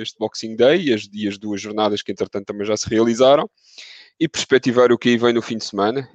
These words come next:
e, e, e tem havido aqui muita,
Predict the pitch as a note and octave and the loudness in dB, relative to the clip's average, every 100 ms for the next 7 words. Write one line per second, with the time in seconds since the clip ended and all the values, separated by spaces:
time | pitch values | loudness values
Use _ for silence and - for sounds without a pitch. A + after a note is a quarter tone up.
0 | - G2 F#2+ G2 - G2+ F#2+ F#2+ F#2 F2+ | -14 -8 -6 -4 -4 -4 -4 -4 -4 -6
1 | E2+ F#2+ F#2 G#2+ G#2+ A2 A2 - A2+ A#2 | -8 -10 0 2 2 2 0 2 2 2
2 | A#2 A#2+ A#2+ B2 B2 | 2 4 4 2 -4